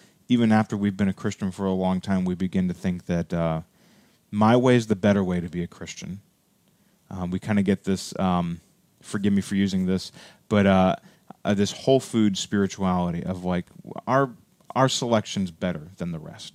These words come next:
Really, if you wanna do church right, if you wanna do your spiritual life right, we're better. And Paul says, "Look, if it was us or Potung Church, whatever, whatever it was,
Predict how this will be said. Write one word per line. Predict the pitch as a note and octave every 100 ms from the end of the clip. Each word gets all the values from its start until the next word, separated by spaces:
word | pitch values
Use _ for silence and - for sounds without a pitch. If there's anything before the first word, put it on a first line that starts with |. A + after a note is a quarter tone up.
| -
Really, | - A2+ A2 G2
if | F#2 -
you | G#2
wanna | G2+ G#2+ G#2
do | F#2 G2+ F#2+
church | - A2 F#2+
right, | B2 B2+ A#2+
if | -
you | A#2
wanna | A#2 A2+
do | A2
your | G#2+
spiritual | - A2 G2 G#2+
life | G2 -
right, | G#2+ G2 - - _ _ - - - _ _ _ _ _
we're | - B2
better. | F#2+ - - _ _ _ _ _ _ _ - - -
And | A2 A2
Paul | - B2+
says, | B2 G#2+
"Look, | A2 G2+
if | G#2
it | A2+
was | A#2 G#2+ - - - - _ _
us | C3+ D3+ F3 - - - - -
or | A2
Potung | - C3 C3+ C3+
Church, | B2 C3+ B2 -
whatever, | A2+ A2+ A2+ B2 B2+ - _ _ _ _ _ _ _ _
whatever | - G#2+ A2+ B2+ B2+
it | B2
was, | A2 G#2 G2 F#2